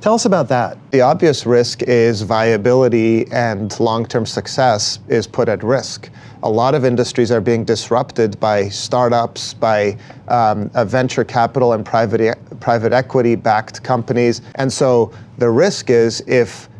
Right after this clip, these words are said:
Speaker 2: incumbents today don't think about business building and reinventing themselves that way, they could be out of business or at a minimum, not as successful as they are today, you know, just in a few years.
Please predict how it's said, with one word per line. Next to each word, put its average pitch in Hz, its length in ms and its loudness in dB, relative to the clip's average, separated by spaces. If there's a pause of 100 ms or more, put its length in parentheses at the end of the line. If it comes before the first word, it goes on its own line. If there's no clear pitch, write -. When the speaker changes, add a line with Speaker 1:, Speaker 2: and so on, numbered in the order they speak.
Speaker 2:
incumbents 127 680 -2
today 123 320 2
don't 127 280 0
think 139 240 -4
about 117 280 -2
business 123 360 0
building 113 360 0
and 107 120 -4
reinventing 117 680 -2
themselves 104 420 -4
that 151 220 0
way, 117 260 2 (420)
they 131 120 2
could 135 300 -2
be 131 500 2
out 127 140 2
of 113 100 0
business 139 500 0
or 120 260 2
at 123 180 2
a 110 40 -2
minimum, 123 720 0
not 127 260 0
as 117 120 0
successful 120 580 -2
as 110 140 0
they 110 160 2
are 107 120 2
today, 107 560 0
you 110 120 -4
know, 107 100 -4
just 120 300 -2
in 117 80 -2
a 107 40 -6
few 110 200 -4
years. 113 440 -4